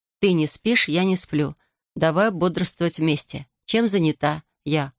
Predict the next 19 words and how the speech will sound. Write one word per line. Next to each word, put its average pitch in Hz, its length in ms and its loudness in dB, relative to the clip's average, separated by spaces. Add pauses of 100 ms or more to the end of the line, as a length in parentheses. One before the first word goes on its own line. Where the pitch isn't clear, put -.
«Плаваю». 139 520 -2 (600)
Данте. 156 540 -4 (540)
Вопрос. 160 600 -4 (840)
Я. 151 300 -2 (320)
«Я 185 180 2
серьезно. 160 640 0
Знаешь 208 420 0
пляж 185 320 0
в - 40 -16
парке 160 460 -4
в 156 60 -10
восточной 165 480 0
части?» - 480 -4 (180)
Данте. 143 440 -2 (340)
«Конечно, 156 500 0
знаю. 147 420 0 (320)
Это 156 220 0
мой 156 200 2
город. 147 400 -4